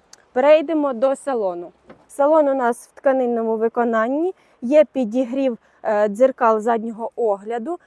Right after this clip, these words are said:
датчик світла та дощу, круїз-контроль. Е,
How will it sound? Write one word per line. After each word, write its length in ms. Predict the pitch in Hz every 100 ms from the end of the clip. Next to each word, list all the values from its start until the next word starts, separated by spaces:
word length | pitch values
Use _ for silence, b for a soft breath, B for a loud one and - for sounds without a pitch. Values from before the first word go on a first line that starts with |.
| b
датчик 400 | 214 269 285 254
світла 460 | - 262 269 240 208
та 200 | - 311
дощу, 640 | 262 269 - - 208 233 -
круїз-контроль. 1040 | 277 320 359 - 233 202 196 226 247
Е, 60 | 277